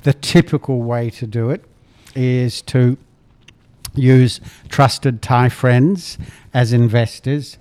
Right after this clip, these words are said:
to assist you with the, with the land component, um,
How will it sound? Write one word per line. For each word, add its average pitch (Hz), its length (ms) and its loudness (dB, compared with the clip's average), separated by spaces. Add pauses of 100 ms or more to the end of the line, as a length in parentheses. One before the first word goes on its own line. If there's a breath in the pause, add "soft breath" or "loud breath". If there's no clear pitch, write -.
(320 loud breath)
to 135 160 -4
assist - 480 -6
you 135 120 -4
with 123 260 -10
the, 123 460 -10
with 131 240 -12
the 135 100 -8
land 117 420 -8
component, 120 720 -14 (640 loud breath)
um, 117 420 -12